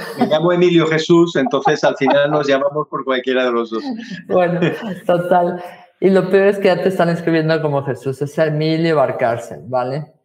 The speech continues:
Speaker 1: Emilio Jesús, Emilio Jesús Valcárcel, y ya está, con eso lo
Speaker 2: Vale.
Speaker 1: arreglamos.
Speaker 2: Y ya está. Oye, em, a mí me gustaría, ya que tenemos la oportunidad de escucharte,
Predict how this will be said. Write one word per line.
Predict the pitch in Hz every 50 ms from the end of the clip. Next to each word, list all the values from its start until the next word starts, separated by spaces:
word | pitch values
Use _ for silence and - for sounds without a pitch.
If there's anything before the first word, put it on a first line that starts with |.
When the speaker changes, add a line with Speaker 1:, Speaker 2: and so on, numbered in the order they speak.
| _
Speaker 1:
Emilio | - 147 147 165 165 165 165
Jesús, | 160 170 165 - 208 226 269 269 - _ -
Emilio | - 151 151 156 151 147 143 143
Jesús | 135 143 135 - 175 175 185
Valcárcel, | 180 147 123 - - 120 - - - _ _ -
y | 113
ya | 117 123
está, | 117 - 113 110
con | 120 131
eso | 135 131 156
lo | 147 143
Speaker 2:
Vale. | 131 123
Speaker 1:
arreglamos. | 117 107 104 - - -
Speaker 2:
Y | 135 135 123
ya | 117 113
está. | 113 117 - - - - - - - -
Oye, | - 151 147 131 123 113 110 113 - - - _ _ _ _
em, | - 135 147 139 139 135 135 131 127 131 127 123 123 123 - - _ _ _ _ _ -
a | - 175
mí | 196
me | 202 214 214
gustaría, | 202 190 - - - 131 123 120 113 92 90 - - - _ _ _ _
ya | - 147 175 185 185
que | 226
tenemos | 220 220 196 170 160 160 165 156
la | 165 151
oportunidad | - - 120 120 - 135 131 131 127 135
de | 139
escucharte, | 131 - - 131 123 - - 123 117 117 - - 156 180 185